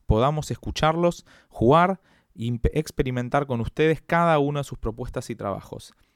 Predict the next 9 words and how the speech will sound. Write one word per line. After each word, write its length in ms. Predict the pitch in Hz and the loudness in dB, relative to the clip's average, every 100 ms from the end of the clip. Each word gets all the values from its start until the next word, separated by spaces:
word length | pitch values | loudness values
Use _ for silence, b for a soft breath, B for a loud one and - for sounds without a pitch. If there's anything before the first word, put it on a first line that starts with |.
| _ | _
Efectivamente, 800 | - 107 131 123 131 131 123 120 b b | -8 -6 0 0 0 -2 0 -2 b b
seguiremos 520 | _ - 104 117 143 123 | _ -2 0 0 -2 -6
ayudándolos 440 | - 113 123 123 | -4 -4 0 2
para 160 | - 107 | 4 4
que 60 | 98 | 0
las 160 | 95 | -6
terminen 400 | - 95 120 131 | -8 -6 -4 -4
de 80 | 113 | -4
pulir 400 | 104 95 117 131 | -2 0 0 -2